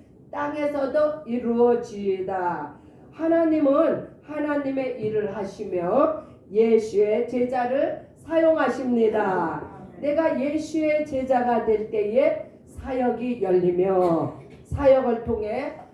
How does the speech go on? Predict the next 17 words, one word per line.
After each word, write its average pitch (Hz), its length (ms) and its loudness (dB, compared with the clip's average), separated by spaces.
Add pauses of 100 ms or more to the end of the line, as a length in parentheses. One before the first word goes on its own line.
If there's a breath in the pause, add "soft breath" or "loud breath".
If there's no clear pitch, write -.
(120)
많은 285 680 -2
제자를 269 840 2 (240)
양육할 208 640 4
수 202 720 2
있습니다. 180 1080 -6 (580)
자, 165 280 -4 (100)
이제 202 540 0 (460)
네, 165 460 -4 (380)
네 277 320 6
가지의 269 600 -4
사역의 262 580 -6
포인트가 254 640 -4
무엇인지를 214 1040 -2 (240)
한번 214 520 -2
짚어봅니다. 175 1080 -2 (300 loud breath)
예수님의, 320 920 0
예수님의 285 880 -2